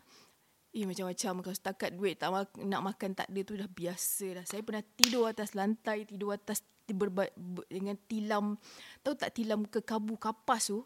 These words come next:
Ha, sebab tak ada duit nak beli tilam spring. Itu waktu, waktu saya ber-,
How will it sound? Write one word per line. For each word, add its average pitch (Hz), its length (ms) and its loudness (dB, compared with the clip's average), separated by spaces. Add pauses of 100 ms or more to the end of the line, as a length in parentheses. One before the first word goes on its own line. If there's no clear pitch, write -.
(420)
Ha, 196 80 -2
sebab 185 240 -4
tak 180 160 0
ada 196 80 0
duit 202 160 0
nak 117 80 -2
beli 190 160 -6
tilam 208 240 0
spring. 202 400 0 (640)
Itu 196 240 -6
waktu, 180 320 -6
waktu 185 320 -2
saya 196 160 0
ber-, 190 320 2